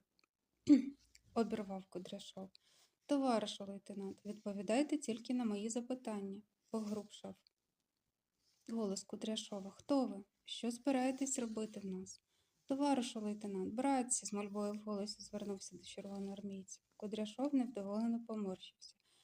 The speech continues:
Якраз перед наступом, через годину з чвертю атака.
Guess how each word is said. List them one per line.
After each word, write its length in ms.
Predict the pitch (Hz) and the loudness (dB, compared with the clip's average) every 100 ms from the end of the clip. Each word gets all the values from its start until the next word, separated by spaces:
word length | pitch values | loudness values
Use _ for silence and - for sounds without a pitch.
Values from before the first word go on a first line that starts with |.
| _ | _
Якраз 440 | - 214 220 240 226 | -6 -4 0 0 0
перед 320 | - 220 233 | 0 -2 0
наступом, 600 | 220 208 202 - - 190 | 0 0 -2 -12 -10 -10
через 320 | - 214 220 | -6 -4 -2
годину 460 | 226 233 220 269 269 | 0 0 4 6 6
з 160 | 277 | 2
чвертю 500 | - - 208 226 - - | -6 -2 -2 -4 -8 -4
атака. 560 | 233 233 226 202 - | -4 -4 -6 -6 -10